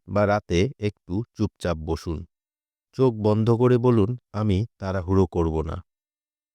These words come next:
এই একটা লাইন আজ আপনাকে অনেকটা হালকা করবে। মকর রাশি, আপনি এমন একজন যার লড়াইটা নীরব।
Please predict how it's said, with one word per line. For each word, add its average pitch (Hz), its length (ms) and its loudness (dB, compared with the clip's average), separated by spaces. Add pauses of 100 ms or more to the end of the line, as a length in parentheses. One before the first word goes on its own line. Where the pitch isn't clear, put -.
(160)
এই 131 200 2
একটা 120 340 -6
লাইন 110 280 -2 (320)
আজ 117 240 -6
আপনাকে 120 460 -4 (460)
অনেকটা 110 460 -6 (140)
হালকা 87 380 -6
করবে। 82 360 -8 (720)
মকর 107 300 0
রাশি, 127 280 0 (180)
আপনি 107 380 -4
এমন 120 300 4
একজন 117 360 -2 (520)
যার 117 220 -4
লড়াইটা 101 540 0 (180)
নীরব। 80 360 0